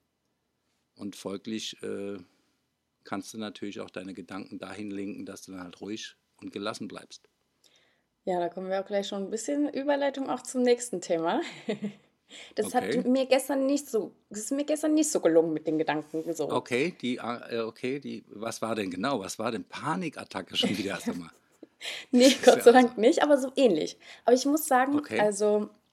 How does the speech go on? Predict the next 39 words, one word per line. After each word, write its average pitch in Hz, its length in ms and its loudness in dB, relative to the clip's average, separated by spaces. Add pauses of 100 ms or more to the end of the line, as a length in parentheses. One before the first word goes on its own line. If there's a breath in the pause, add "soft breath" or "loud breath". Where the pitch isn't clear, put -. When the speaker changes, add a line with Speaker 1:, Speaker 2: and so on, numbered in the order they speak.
(240)
Speaker 2:
ich - 220 0
hab 214 120 0
mich 202 180 -4
quasi 185 280 0
mit 180 160 -4
zwei, 165 380 4 (460 soft breath)
ich - 100 -10
hab 175 120 -6
sehr, 190 400 4
sehr 175 180 4
Hate 190 220 0
auf 170 120 -4
diese 170 200 -12
Story 175 300 2
bekommen, 175 320 -2
weil 165 120 0
ich 165 120 -10
Freunde 214 580 2
gesagt 151 480 -4
habe. 170 360 -2 (180)
Sonst 196 360 -2
Speaker 1:
Ja. 175 180 -10
Speaker 2:
waren 185 160 -2
alle 185 180 -6
Kommentare 175 440 -6
nett 170 280 -4
und 175 180 -10
ich - 60 -8
hab - 120 -16
super 202 320 -8
viele 180 200 -8
krasse, 180 420 -4 (300 loud breath)
liebe, 190 240 -2
nette 185 200 -2
Kom-, 175 240 -6 (160)
äh, 175 140 0
Kommentare 185 440 -4
bekommen 175 420 -4
und 165 280 -4